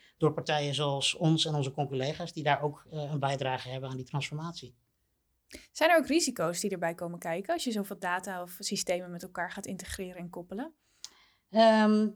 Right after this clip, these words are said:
Speaker 1: ja, die zijn er. Ehm, we hebben natuurlijk de laatste jaren heel veel, eh, gehoord over, eh, eh, compliancy van data. Ehm, eh,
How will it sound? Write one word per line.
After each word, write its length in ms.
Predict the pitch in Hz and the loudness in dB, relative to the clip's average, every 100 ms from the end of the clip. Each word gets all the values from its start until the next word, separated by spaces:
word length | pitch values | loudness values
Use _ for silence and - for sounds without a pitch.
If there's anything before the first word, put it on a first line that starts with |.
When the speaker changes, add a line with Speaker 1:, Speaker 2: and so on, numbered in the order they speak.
| _ | _
Speaker 1:
ja, 600 | 175 202 254 160 139 143 | 0 8 8 8 4 -4
die 420 | 160 156 - 190 | -8 -6 2 6
zijn 360 | 156 180 190 226 | 8 8 8 6
er. 200 | 311 302 | 4 0
Ehm, 680 | 160 170 170 170 165 165 165 - _ _ _ _ | 0 2 4 4 4 2 0 -6 _ _ _ _
we 280 | - - 160 | -18 0 6
hebben 200 | 170 180 | 8 8
natuurlijk 220 | 180 175 | 2 -2
de 60 | 170 | 4
laatste 360 | 170 180 - | 4 4 2
jaren 360 | 165 175 175 165 | 4 6 6 4
heel 340 | 147 175 214 | 4 6 6
veel, 480 | 190 175 165 160 151 | 4 2 4 4 0
eh, 160 | 151 143 | -4 -4
gehoord 440 | 151 165 170 170 | 2 6 6 4
over, 580 | 160 151 139 147 147 135 | -2 -2 -2 -2 -2 -4
eh, 560 | 143 143 143 139 147 143 | -4 -2 -2 -4 -6 -6
eh, 80 | |
compliancy 640 | - 151 165 160 165 - 156 | -4 0 2 4 2 -2 -2
van 140 | 160 | 0
data. 560 | 156 156 156 156 151 - _ _ - _ _ | 2 2 0 -2 -4 -8 _ _ -20 _ _
Ehm, 580 | 147 139 135 135 135 143 - | 2 2 2 2 -2 -4 -10
eh, 340 | - - - | -18 -16 -16